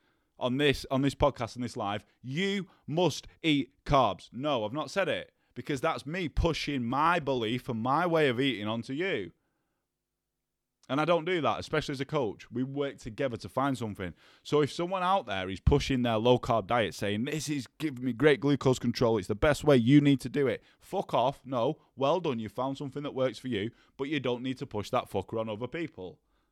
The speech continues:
Simple as that. I don't do it. You don't see anywhere on my podcast or anywhere on my pages or socials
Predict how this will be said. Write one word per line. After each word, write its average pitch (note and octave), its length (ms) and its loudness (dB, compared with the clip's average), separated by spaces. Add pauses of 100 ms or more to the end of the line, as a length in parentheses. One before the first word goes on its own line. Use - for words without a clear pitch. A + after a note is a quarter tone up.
(140)
Simple D3 340 0
as B2 100 -2
that. C3 240 0
I D#3 100 2
don't E3+ 140 0
do A#2+ 160 -4
it. F3 200 -4 (240)
You E3+ 140 -8
don't F3 180 -2
see D#3+ 280 -6
anywhere C#3+ 360 0
on B2 120 0
my A#2+ 140 -2
podcast A2 500 -6 (180)
or G#2 220 -6
anywhere C3 400 2
on A2+ 80 -2
my G#2+ 160 -4
pages G#2+ 360 -6
or G2 120 -6
socials A#2+ 600 -8